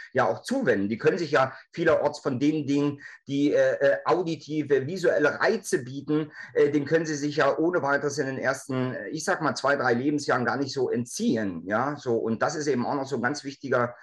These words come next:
äh, Aspekt. Äh, äh, das ist weniger Aufwand, äh, äh, das ist in der direkten Umgebung, äh, das, äh, ist zur Verfügung, äh, äh, und eben dann auch noch ein Stück weit,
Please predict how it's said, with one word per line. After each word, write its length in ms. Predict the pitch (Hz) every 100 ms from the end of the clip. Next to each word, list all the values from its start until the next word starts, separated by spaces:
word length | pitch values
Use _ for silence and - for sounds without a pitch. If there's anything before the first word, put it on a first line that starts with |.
| - - -
äh, 140 | 123 214
Aspekt. 640 | - - 123 143 - - -
Äh, 380 | 131 123 123 123
äh, 40 |
das 180 | 117 117
ist 160 | 127
weniger 360 | 127 131 123 -
Aufwand, 720 | 170 208 175 156 156 - -
äh, 360 | 139 139 - 131
äh, 40 |
das 200 | 123 -
ist 300 | 151 143 -
in 80 | 143
der 100 | 131
direkten 500 | 123 175 139 139 135
Umgebung, 640 | 127 123 156 196 180 170 147 - - -
äh, 160 | - 139
das, 280 | 135 135 -
äh, 200 | 156 139
ist 320 | - 185 -
zur 120 | 160
Verfügung, 760 | - 131 170 185 170 160 151 147 - - -
äh, 100 | 139
äh, 400 | 143 135 135 135 135
und 280 | 131 135 -
eben 240 | 139 131
dann 260 | 120 131 117
auch 200 | - 139
noch 200 | 139 139
ein 60 |
Stück 340 | 120 - 139 -
weit, 480 | 127 123 123 -